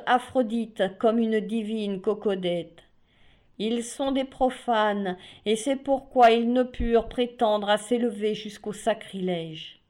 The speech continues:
La dévotion de Monsieur Maurice Donnet l'autorisait à se montrer schismatique, et il le fut avec une grâce adorable. Aussi,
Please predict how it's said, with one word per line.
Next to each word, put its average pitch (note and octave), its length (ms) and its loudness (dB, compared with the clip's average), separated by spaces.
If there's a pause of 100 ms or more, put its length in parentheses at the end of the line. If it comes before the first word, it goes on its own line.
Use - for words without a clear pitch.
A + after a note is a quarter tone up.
(920)
La F#3 140 4
dévotion A3 640 2
de C#4+ 120 2
Monsieur A3 320 -2
Maurice G#3+ 540 0
Donnet G3+ 600 0 (460)
l'autorisait B3+ 800 6
à A3+ 100 8
se A#3 200 0
montrer B3 640 2
schismatique, G#3+ 1000 -6 (440)
et A#3+ 240 4
il B3 120 4
le A#3+ 140 8
fut A#3 420 -6 (120)
avec A3 400 2
une G#3+ 180 0
grâce G3+ 680 0 (100)
adorable. E3 760 -2 (1300)
Aussi, A#3+ 640 -2